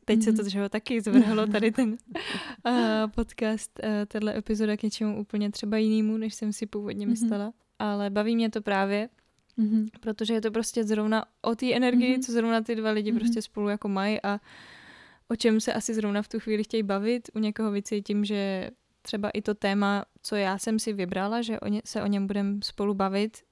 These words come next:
Speaker 1: na základě
Speaker 2: Mhm.
Speaker 1: třeba toho, co oni jako dělají nebo s čím pracujou, takže je úplně nebaví, nebo že o tom tolik jako se bavit nechtěj, tak se od toho odkloníme.
Speaker 2: Mhm.
Speaker 1: Prostě jako ne-, nemám v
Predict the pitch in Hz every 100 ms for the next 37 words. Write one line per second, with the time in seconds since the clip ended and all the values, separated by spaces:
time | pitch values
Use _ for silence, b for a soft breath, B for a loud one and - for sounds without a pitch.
0 | 254 247 - 202 190 202 196 196 208 214
1 | 208 196 208 202 - 208 202 202 196 202
2 | 208 190 180 196 208 202 196 - 208 202
3 | 190 - 233 247 254 - _ _ - 233
4 | 233 233 233 233 220 226 208 185 185 185
5 | 190 185 - _ _ _ _ _ 208 202
6 | 208 202 202 202 - - - _ - 208
7 | 208 208 202 202 208 202 - - 226 247
8 | 277 _ _ _ _ _ _ _ - 226
9 | 233 220 226 233 240 - 254 214 185 180
10 | 233 254 208 196 - 208 202 214 208 202
11 | 196 202 - _ _ _ 214 208 202 202
12 | 196 -